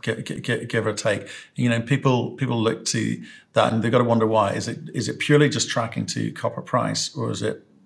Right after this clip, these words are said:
because you're not able to kinda show how you get out of this? You know, you've gotta show you get out of it. So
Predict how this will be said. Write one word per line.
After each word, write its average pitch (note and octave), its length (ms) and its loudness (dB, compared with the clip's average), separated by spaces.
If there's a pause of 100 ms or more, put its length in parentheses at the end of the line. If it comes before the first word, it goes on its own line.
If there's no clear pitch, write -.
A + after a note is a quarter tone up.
(360)
because A#2+ 520 -4 (280)
you're A#2 120 0
not A#2+ 160 6
able G#2+ 200 2
to G#2+ 60 -2
kinda G#2 380 0 (280)
show A2+ 500 6
how G#2+ 160 0
you G#2 440 -2 (140)
get A2+ 200 8
out G#2 220 8
of G#2 140 2
this? - 400 -4
You G#2+ 100 -4
know, G2+ 120 0
you've G2+ 360 -4
gotta A2 120 0
show G#2+ 200 2
you G2 120 0
get G#2 140 0
out G2+ 140 4
of G2 100 -2
it. F#2 100 -2
So G#2 200 -2